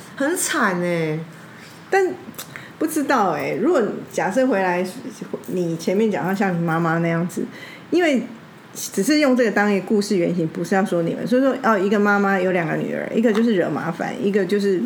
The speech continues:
Speaker 2: 没事，事情都 deliver。那久而久之，
Speaker 1: 嗯。
Speaker 2: 当然会喜欢那个小，小女儿啊。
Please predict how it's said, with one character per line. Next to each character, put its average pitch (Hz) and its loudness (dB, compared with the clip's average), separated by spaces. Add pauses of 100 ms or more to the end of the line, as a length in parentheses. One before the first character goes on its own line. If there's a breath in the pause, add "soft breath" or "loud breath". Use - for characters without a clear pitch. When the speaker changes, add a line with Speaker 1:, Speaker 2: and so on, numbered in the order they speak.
(160)
Speaker 2:
没 170 0
事， 170 -2 (300)
事 269 0
情 185 0
都 190 2
deliver。 170 0 (500 loud breath)
那 320 0
久 170 2
而 180 2
久 190 0
之， 180 -6
Speaker 1:
嗯。 190 -8
Speaker 2:
当 277 2
然 214 2
会 254 4
喜 254 -4
欢 185 0
那 214 2
个 190 0
小， 185 -4
小 180 -2
女 190 2
儿 - -6
啊。 170 -6